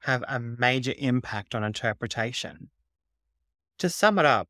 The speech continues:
dreaming is a dynamic process involving wild narratives and emotional content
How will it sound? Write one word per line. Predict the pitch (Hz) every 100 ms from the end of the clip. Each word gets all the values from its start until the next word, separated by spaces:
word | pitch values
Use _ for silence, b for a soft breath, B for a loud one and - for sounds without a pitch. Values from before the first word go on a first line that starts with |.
| 123
dreaming | 127 156 175 175
is | 170
a | 170
dynamic | 147 139 123 127 139 101
process | - 127 131 - 101 95 - -
involving | 147 135 131 127 135 117
wild | 120 123 127
narratives | 127 113 113 131 - 101 98 101
and | 135
emotional | 127 127 120 131 - 113
content | 113 120 135 139 95 90